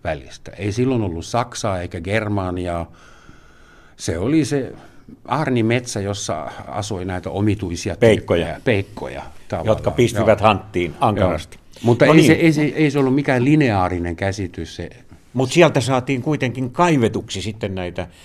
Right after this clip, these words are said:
Speaker 2: tapahtumia ja, ja, ja niiden varaan voitiin rakentaa tällaista mytologiaa, jota kai sitten käsiteltiin sitten kansallisromanttisesta näkökulmasta,
Speaker 1: Mm.
Speaker 2: muun muassa taiteen keinoin.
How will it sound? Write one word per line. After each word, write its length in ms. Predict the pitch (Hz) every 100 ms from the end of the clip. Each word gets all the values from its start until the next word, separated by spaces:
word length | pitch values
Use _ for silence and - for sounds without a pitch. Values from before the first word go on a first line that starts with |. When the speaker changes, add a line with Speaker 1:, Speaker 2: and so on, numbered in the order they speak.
| - - - - - _ -
Speaker 2:
tapahtumia 800 | 113 101 - - 104 98 90 87
ja, 360 | 90 87 90 -
ja, 260 | 98 85 90
ja 200 | 92 92
niiden 580 | 98 95 87 85 82 - - 98 - 107
varaan 360 | 110 101 90
voitiin 360 | 92 95 - 101
rakentaa 500 | 117 113 85 - 76 -
tällaista 420 | 85 78 - 95
mytologiaa, 680 | 104 104 85 80 80 90 95
jota 300 | 107 107 92
kai 240 | 107 110
sitten 340 | 123 - 131 - - - - -
käsiteltiin 580 | 120 113 98 87 101 95
sitten 240 | 120 -
kansallisromanttisesta 1200 | 131 127 101 78 82 95 92 - 82 82 - 85
näkökulmasta, 760 | 85 90 82 78 73 113 98
Speaker 1:
Mm. 40 | 98
Speaker 2:
muun 160 | 104
muassa 260 | 104 95 120
taiteen 480 | 127 117 - 67 62
keinoin. 480 | 64 50 50 -